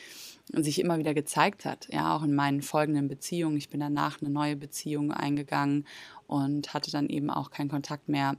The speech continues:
zu meinem ersten Freund und habe aber immer wieder, wenn irgendwelche Ideen kamen oder Vorstellungen kamen, auch länger wegzugehen ins Ausland, oft gedacht, oh, ist es jetzt in Ordnung, dass ich das mache? Oder auch wenn jemand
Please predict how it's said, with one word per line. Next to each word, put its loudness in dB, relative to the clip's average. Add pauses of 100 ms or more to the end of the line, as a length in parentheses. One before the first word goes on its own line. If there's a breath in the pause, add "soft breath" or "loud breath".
zu -2
meinem 2
ersten -2
Freund 0 (580 loud breath)
und 4
habe -2
aber 2
immer 6
wieder, -2
wenn 2
irgendwelche -2 (800 loud breath)
Ideen 8
kamen 2
oder 2
Vorstellungen 2
kamen, -2
auch -2
länger 2
wegzugehen -2
ins -4
Ausland, -2
oft -4
gedacht, -4
oh, 0 (1120 loud breath)
ist 2
es 2
jetzt 0
in 2
Ordnung, 4
dass 0
ich -4
das -4
mache? -2
Oder 0
auch -4
wenn 2
jemand 2